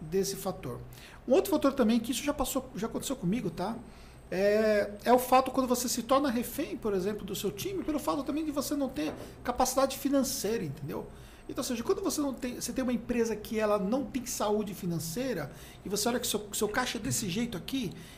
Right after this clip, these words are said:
e aí você fica pensando assim, "Pô, como que eu vou mandar fulano embora, que às vezes tem anos e anos de empresa?" E eu vou dar um exemplo muito prático pra você, que eu falei na live que eu fiz com a Fernanda no podcast,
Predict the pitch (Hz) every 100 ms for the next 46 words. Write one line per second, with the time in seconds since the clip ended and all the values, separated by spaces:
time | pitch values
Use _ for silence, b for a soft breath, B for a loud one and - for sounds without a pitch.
0 | B 208 233 233 233 247 240 220 220 196
1 | 226 - - 349 - 294 254 226 180 196
2 | 196 - - - 190 190 190 156 196 208
3 | 202 180 202 - 196 214 285 254 202 226
4 | 214 185 185 147 131 - - B B B
5 | 240 277 262 - - 185 269 508 381 247
6 | 277 269 233 320 - 233 233 - - 185
7 | 175 254 294 - 214 226 220 196 208 220
8 | 202 185 196 - 175 180 190 175 170 180
9 | 143 - 233 226